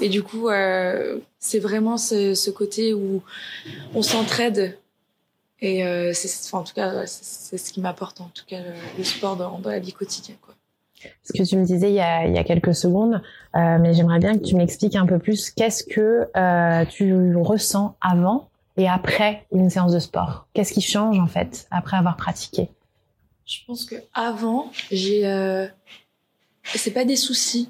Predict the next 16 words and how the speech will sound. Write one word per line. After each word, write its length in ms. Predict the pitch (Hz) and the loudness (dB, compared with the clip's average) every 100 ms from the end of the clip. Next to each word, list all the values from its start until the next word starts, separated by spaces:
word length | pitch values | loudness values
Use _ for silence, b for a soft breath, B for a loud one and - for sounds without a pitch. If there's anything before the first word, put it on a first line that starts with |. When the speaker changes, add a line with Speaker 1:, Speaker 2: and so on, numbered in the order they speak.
| - | -2
Speaker 1:
J'ai 180 | 196 214 | 0 0
plein 180 | 214 285 | -2 -4
de 60 | |
choses 180 | - 262 | -2 0
en 100 | 226 | 0
tête. 260 | 214 - _ _ _ _ _ _ - | -2 -6 _ _ _ _ _ _ -6
Euh, 520 | - - - - - | -2 0 2 2 0
et 80 | - | 0
je 160 | 196 214 | 0 0
me 60 | |
dis, « 240 | 202 240 240 | 0 0 0
Oh, 140 | 185 - | -2 -4
comment 160 | 214 | -2
je 120 | 214 220 | 0 0
vais 60 | |
m'organiser ? 640 | 220 214 214 208 190 190 | 0 0 0 0 0 -4